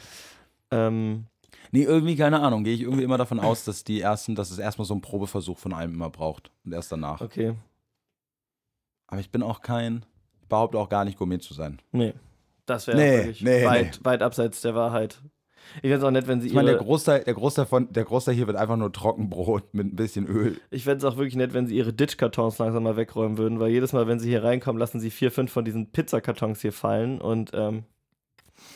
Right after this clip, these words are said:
Speaker 2: also die Putzkraft hat sich schon beschwert.
Speaker 1: Ja, aber das ist, das ist, das ist Teil, ein Teil von mir und für den entschuldige ich mich nicht.
Speaker 2: Okay. Sagen Sie es mal Ihrem Hausarzt und Ihrem Cholesterin.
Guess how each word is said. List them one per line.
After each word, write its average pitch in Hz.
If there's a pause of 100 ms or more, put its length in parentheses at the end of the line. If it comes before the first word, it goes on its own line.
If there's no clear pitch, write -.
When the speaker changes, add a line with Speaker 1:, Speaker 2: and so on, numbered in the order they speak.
(580)
Speaker 2:
also 117
die 120
Putzkraft 127
hat 110
sich 110
schon 113
beschwert. 104 (640)
Speaker 1:
Ja, 104 (500)
aber 95 (340)
das 101
ist, -
das 107
ist, -
das 104
ist 107
Teil, 120
ein 110
Teil 107
von 95
mir 87 (340)
und 95
für -
den 104
entschuldige 95
ich 82
mich 82
nicht. 80
Speaker 2:
Okay. 113 (1800)
Sagen 107
Sie 110
es 110
mal 120
Ihrem 123
Hausarzt 131
und 101
Ihrem 123
Cholesterin. 123